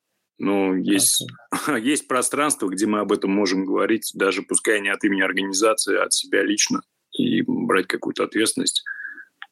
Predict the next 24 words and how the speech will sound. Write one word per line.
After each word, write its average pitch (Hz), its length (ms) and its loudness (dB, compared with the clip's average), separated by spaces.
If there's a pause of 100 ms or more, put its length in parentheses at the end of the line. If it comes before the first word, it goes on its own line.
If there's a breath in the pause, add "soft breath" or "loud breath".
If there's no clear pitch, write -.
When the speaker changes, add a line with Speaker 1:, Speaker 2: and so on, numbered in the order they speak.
(140)
Speaker 1:
на - 120 0
себя. 90 420 0 (3250 loud breath)
Speaker 2:
М, 135 400 0
да, 131 400 0
ну, 165 600 -4 (180)
м, 139 380 2 (120)
а, 131 760 0 (360 loud breath)
в - 60 -4
этом 151 180 0
плане, 180 280 2
м, 147 260 -2
конечно, 143 480 0
да, 131 340 0
то - 100 -10
есть, - 240 -8
э, 123 120 2
мы 123 160 0
должны 135 280 2
об 127 120 0
этом 104 340 -2 (300)
говорить, 139 480 0
независимо 120 640 0
там, - 260 0 (600)
да, 113 220 2